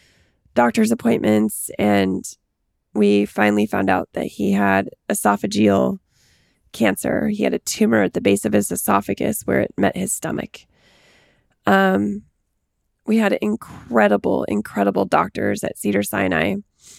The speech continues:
and he had a chemo oncologist, Doctor Hoffman, who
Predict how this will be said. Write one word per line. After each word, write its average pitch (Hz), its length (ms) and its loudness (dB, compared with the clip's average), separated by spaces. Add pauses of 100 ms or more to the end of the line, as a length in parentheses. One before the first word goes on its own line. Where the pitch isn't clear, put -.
(540)
and 196 600 2 (1200)
he - 180 -2
had 202 360 2 (420)
a - 320 -6
chemo 208 440 2
oncologist, 202 680 -2
Doctor - 320 -8
Hoffman, 190 640 -6 (560)
who 214 600 2